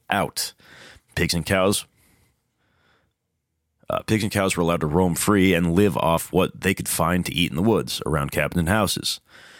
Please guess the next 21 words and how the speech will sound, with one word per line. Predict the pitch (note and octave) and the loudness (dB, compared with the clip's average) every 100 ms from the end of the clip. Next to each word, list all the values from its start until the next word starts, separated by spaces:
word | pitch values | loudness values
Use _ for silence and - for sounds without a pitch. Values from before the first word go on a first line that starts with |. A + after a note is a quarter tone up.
| - _ - | -20 _ -10
And | F#2+ | -4
while | G2 G2 | 0 0
each | F#2+ A2 | 0 -2
family | - G#2+ G#2+ G2+ | 0 0 0 -2
branded | - D#2+ F2+ E2+ | -2 0 0 0
their | D#2 | 0
cattle, | - A2 G2+ F2 | 0 2 4 2
they | F2 F2 | 4 2
notched | E2+ F#2 G#2 - | 4 2 0 0
the | F2 D#2 | 0 2
ears | D#2+ | 0
of | - | 2
their | E2+ | -2
pigs | - G2+ G#2+ - | 2 2 2 0
with | E2+ | -2
distinctive | C2+ - G2+ G2 F#2+ | -2 0 0 0 0
marks | D#2 E2+ D#2+ | 0 0 -2
to | - | -4
show | C2+ - C2 - - | -2 0 -2 -4 -2
ownership. | F2+ D2+ A1+ - - - - | 0 0 -2 -4 -8 -10 -8
And | A#1+ G1+ - | -8 -8 -14